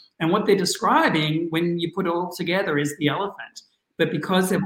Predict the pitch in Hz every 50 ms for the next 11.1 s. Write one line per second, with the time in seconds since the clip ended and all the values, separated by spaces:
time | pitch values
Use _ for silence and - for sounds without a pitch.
0 | - 165 185 185 185 160 147 151 147 143 151 160 165 165 156 151 147 143 143 -
1 | 143 139 - - 190 220 226 220 - 151 135 139 - 143 135 127 139 131 - -
2 | - 139 127 131 131 - _ _ _ _ _ _ - 143 143 143 139 143 143 143
3 | 143 147 160 156 156 151 160 180 190 185 135 143 143 139 139 - - 147 143 -
4 | - 147 127 123 - - 160 170 - - - 117 151 165 180 220 240 - - 226
5 | 190 175 175 160 160 156 156 - - - 147 143 143 143 - - - _ _ _
6 | _ - - - - 185 190 190 180 165 180 175 175 - - 180 160 147 - -
7 | 170 160 160 160 147 143 151 185 233 269 220 147 - - - - _ _ _ _
8 | _ _ - 170 - - 180 185 180 185 185 185 - - - 208 226 226 220 220
9 | 190 185 - - - 160 165 165 170 190 220 233 233 233 220 - - - 208 190
10 | 190 196 196 196 - 165 151 - - - - 165 170 170 - 165 147 143 151 151
11 | 151 147